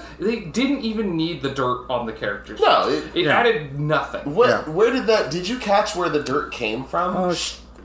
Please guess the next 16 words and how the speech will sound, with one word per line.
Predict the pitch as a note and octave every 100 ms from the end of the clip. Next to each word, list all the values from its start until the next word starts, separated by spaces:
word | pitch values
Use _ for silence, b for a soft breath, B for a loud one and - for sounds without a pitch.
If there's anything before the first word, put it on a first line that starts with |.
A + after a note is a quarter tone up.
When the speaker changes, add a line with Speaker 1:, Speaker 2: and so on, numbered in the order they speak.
| -
Speaker 1:
She | G#3+
crashed | - B3 B3+
her | A3+
motorcycle | E3 C#3 D3+ E3 F3+ F3+ G#3 G3+ G#3
Speaker 3:
Yeah. | A#2+
Speaker 1:
and, | D3+
like, | C#3
there | C#3+
was, | C#3
like, | C3+
a | B2+
kind | - C#3 C#3
of | C3+
a | C3 -
fight | D3 C3 B2+ B2+
there. | B2 A#2+ B2+ C3+ D3